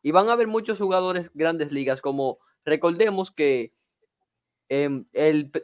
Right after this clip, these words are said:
toletero Yadier Molina, que ya está retirado, pero en su tiempo esperó a no firmar el contrato, esperó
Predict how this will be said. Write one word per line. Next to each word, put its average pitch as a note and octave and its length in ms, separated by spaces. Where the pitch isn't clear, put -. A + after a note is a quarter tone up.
toletero D#3 460
Yadier F#3 280
Molina, F#3+ 320
que D3+ 140
ya D3 80
está F3+ 180
retirado, F3 560
pero D3 340
en D3+ 200
su D3+ 160
tiempo E3 520
esperó F3+ 800
a D#3 140
no E3 140
firmar G3 360
el F#3+ 120
contrato, D3+ 680
esperó D#3+ 600